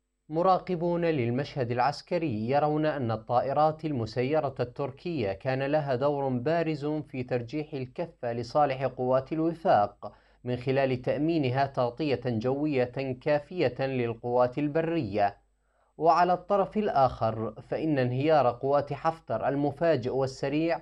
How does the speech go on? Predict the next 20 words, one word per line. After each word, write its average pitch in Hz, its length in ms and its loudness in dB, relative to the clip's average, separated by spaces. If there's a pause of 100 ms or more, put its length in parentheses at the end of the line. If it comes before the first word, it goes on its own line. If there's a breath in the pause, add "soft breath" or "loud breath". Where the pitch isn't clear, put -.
(380 soft breath)
كشف 165 440 0
عن 117 220 2
اهتراء 143 640 4
المنظومات 123 680 0
الدفاعية 131 800 -2
الروسية 143 760 -2 (240 soft breath)
التي 127 360 -2
تؤمن 139 580 -2
الحماية 120 840 0
لقوات 107 600 -2
حفتر. 104 760 -4 (960)
التطورات 185 760 2
العسكرية 147 760 0 (160)
هذه 151 480 0
لن 143 260 -2
تكون 160 520 -2
بمعزل 135 840 0
عن 110 220 -2
المسار 117 460 0
السياسي، 147 840 -4